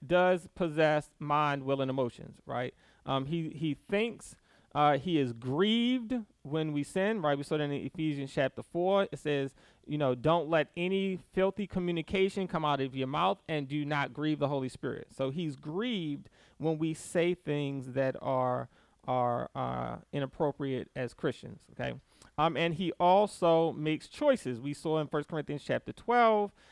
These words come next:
that the Holy Spirit is the one who chooses which spiritual gifts each, uh, Christian gets, okay? So we, we saw several passages of Scripture on, on all of those things. Today, I want us to focus on the fact that the Holy Spirit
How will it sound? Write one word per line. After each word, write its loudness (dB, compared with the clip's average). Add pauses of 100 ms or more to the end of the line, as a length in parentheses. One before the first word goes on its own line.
(200)
that 4
the 2
Holy 2
Spirit 0
is 0
the -4
one -2
who -4
chooses 0 (380)
which 2
spiritual -2
gifts -2 (200)
each, -8 (400)
uh, -4
Christian -8
gets, -8 (100)
okay? -4
So -4
we, -4
we -6
saw -2
several 2
passages 0
of -6
Scripture -4
on, -6
on -4
all -4
of -6
those -6
things. -8
Today, 2 (1300)
I 0
want 4
us 2
to 2
focus 0
on -2
the -2
fact 2
that 2
the 2
Holy 0
Spirit -2